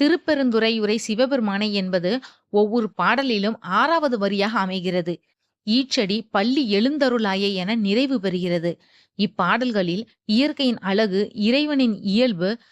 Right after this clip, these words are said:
சக்தியின் இயல்பு, அன்னையின் அருள், அடியாரின் சிறப்பு, திருப்பெருந்துறையின் பெருமை, அடியார்களை ஆற்றுப்படுத்தல், மெய்யியல், யோக தத்துவம், சைவ சித்தாந்தம் ஆகிய கருத்துகள் வருகின்றன.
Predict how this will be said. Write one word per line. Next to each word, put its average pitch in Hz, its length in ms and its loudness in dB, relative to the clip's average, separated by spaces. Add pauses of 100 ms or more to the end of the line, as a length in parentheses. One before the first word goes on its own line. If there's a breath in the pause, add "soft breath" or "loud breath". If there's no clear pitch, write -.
(140)
சக்தியின் 311 640 -2
இயல்பு, 202 600 0
அன்னையின் 226 480 2
அருள், 220 440 0 (320 soft breath)
அடியாரின் 277 580 2
சிறப்பு, 220 720 0
திருப்பெருந்துறையின் 240 840 0
பெருமை, 208 460 0 (320 loud breath)
அடியார்களை 233 720 0
ஆற்றுப்படுத்தல், 196 880 -4 (280 soft breath)
மெய்யியல், 214 800 0 (140)
யோக 226 400 2
தத்துவம், 196 640 -2 (120)
சைவ 247 420 -2
சித்தாந்தம் 220 680 -2 (280 soft breath)
ஆகிய 190 360 0
கருத்துகள் 202 540 -2
வருகின்றன. 180 680 -4